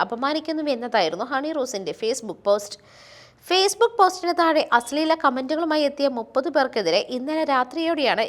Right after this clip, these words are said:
എറണാകുളം സെൻട്രൽ പോലീസിൽ ഹണി റോസ് പരാതി നൽകിയത്. ലൈംഗിക ചൊവ്വയുള്ള അധിക്ഷേപത്തിനെതിരെയുള്ള വകുപ്പ് ചുമത്തി കേസെടുത്ത് അന്വേഷണം ആരംഭിച്ചിരിക്കുകയാണ്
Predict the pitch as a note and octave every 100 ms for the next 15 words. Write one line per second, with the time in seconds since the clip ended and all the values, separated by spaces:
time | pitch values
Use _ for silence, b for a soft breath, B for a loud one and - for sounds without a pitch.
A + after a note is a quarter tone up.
0 | B3 C4 C#4 D4 D#4 - C4+ C4+ D#4+ D4+
1 | C#4+ C#4+ C#4+ - A#3+ B3+ D4 C#4+ B3 A3+
2 | G#3+ B3+ D4 A#3 F3 F3+ F#3 G#3 - B
3 | B B B B B C#4+ E4+ F#4 G4 A4+
4 | A#4+ - G#4 G#4 G4 D#4 B3+ C4 - F#4+
5 | F#4 G4 F#4 F4+ F4 E4 C4 C4 D4 E4+
6 | F#4 D#4 B3+ C#4+ - D#4 E4+ F#4+ E4+ D4+
7 | - B3 C4+ E4+ - D#4 B3+ B3 C4+ D#4
8 | F4+ E4 D#4 A#3 G3+ F#3+